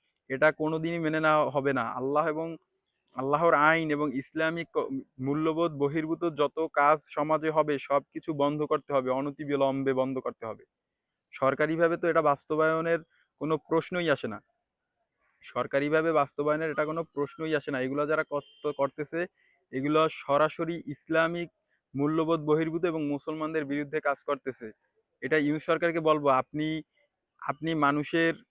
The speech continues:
আবেগ নিয়ে খেলবেন না, মানুষের আবেগ নিয়ে খেলবেন না। এই প্রশ্নটা আপনার কাছে, ডক্টর ইউনূস সাহেব। আপনাকে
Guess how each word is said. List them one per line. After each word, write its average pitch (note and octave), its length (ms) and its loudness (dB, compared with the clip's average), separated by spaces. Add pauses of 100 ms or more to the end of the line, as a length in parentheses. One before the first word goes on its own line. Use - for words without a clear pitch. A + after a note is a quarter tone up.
(680)
আবেগ D3 340 4
নিয়ে E3 180 2
খেলবেন D3 380 0
না, A2+ 160 0 (300)
মানুষের C#3+ 440 0
আবেগ D3+ 300 4
নিয়ে E3+ 200 -4
খেলবেন D3 340 2
না। A#2+ 180 -2 (680)
এই D#3 180 0
প্রশ্নটা F3 520 -2
আপনার F3 340 2
কাছে, E3+ 280 0
ডক্টর C#3+ 280 0
ইউনূস D#3+ 320 -2
সাহেব। C#3+ 240 4 (680)
আপনাকে E3 540 2